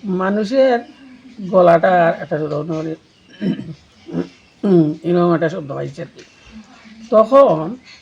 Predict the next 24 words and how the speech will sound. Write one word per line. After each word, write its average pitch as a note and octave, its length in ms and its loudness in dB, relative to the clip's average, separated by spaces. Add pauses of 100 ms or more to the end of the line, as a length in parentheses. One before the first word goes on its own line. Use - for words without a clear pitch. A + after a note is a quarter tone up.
(340)
আমি F#3 600 2 (640)
কয়েকবার A#3 440 6
যখন C4+ 240 4
কইছি, F#3 580 0 (1000)
"কে C4 200 8
রে, D4+ 360 6
কে, F4+ 300 0 (180)
কে, D4+ 360 8
কে?" D4+ 260 2 (540)
কওয়ার G#3 240 -2
পরে G3+ 200 -4
তো G3 120 -6
কিছু G3+ 240 -6
শব্দ F#3 300 -2
করে G#3+ 180 -4
না। C4 160 -8 (840)
হ্যাঁ, A3 200 -2
আমার A3 220 0
ভাইফোঁটা F#3 500 -4
এখানে F3 300 -2
তো E3+ 100 -8
এই F3+ 380 -2
রুমে F3 220 -2
ঘুমায়। D#3 320 -6